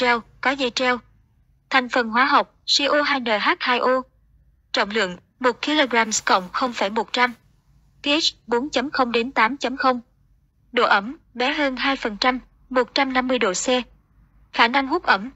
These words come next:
ba hai mươi phần trăm A H hai mươi lăm độ C ăn năm không phần trăm R H.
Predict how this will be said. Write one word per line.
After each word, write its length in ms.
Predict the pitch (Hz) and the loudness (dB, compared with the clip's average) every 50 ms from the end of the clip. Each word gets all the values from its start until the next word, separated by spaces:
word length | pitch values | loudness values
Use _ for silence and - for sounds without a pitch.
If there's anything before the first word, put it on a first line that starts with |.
| - - - _ | -18 -20 -14 _
ba 160 | 240 262 254 | 2 2 2
hai 200 | 254 254 269 254 | 4 2 0 0
mươi 120 | 254 269 | -2 -4
phần 220 | 262 - 254 214 202 - | -4 -4 -6 -6 -4 -4
trăm 140 | - 247 240 | -4 -4 -2
A 160 | 247 - 277 | 0 0 0
H 80 | 311 330 - | 0 -2 -4
hai 220 | - - 269 254 | -4 -2 -2 0
mươi 120 | 247 254 254 | 0 0 0
lăm 180 | 254 247 247 | 0 0 0
độ 140 | 233 220 185 | 0 0 0
C 280 | 180 - - 262 247 - | 0 0 0 0 0 0
ăn 200 | 233 240 233 240 | 0 -2 0 0
năm 220 | 262 254 254 240 | 0 0 0 -2
không 200 | - - 262 240 | -4 -4 -4 -2
phần 200 | - - 220 208 - | -2 -4 -4 -4 -2
trăm 220 | - 247 240 233 | -2 -2 -2 0
R 60 | 233 233 208 | 0 -2 0
H. 100 | 196 202 | 0 0